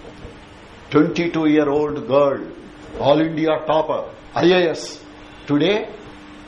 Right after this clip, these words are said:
where is she? Into the jail, out of the jail. Into the jail, out of the jail.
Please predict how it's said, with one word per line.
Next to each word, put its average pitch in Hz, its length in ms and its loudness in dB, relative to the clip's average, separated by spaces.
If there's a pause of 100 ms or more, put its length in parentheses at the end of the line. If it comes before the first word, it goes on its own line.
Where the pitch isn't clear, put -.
(160)
where 131 180 -2
is 127 80 -2
she? - 180 -6 (960)
Into 143 260 0
the 143 120 0
jail, 151 400 2 (260)
out 113 320 0
of 104 160 -4
the 98 180 -12
jail. 87 160 -10 (200)
Into 147 300 0
the 135 200 -4
jail, 131 200 -2 (200)
out 113 200 -4
of 113 180 -6
the 98 140 -16
jail. 85 140 -10